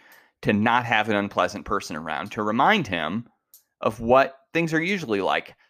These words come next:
just in case the rumors were true and these Tibetans were just lavishing praise on him all the time. He didn't want to have a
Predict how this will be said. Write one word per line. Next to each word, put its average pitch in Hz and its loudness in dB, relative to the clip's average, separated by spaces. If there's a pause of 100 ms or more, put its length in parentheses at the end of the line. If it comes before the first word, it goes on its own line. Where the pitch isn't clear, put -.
(120)
just 160 0
in 131 4
case 127 2
the 127 4
rumors 117 2
were 113 -2
true 135 4
and 107 4
these 110 -2
Tibetans 107 -2
were 107 -4
just 104 -12
lavishing 110 2
praise 123 4
on 82 2
him 82 -2
all 87 -2
the 95 -4
time. 80 -6
He 120 -2
didn't 135 0
want 123 4 (1300)
to 117 4
have 117 2
a 104 2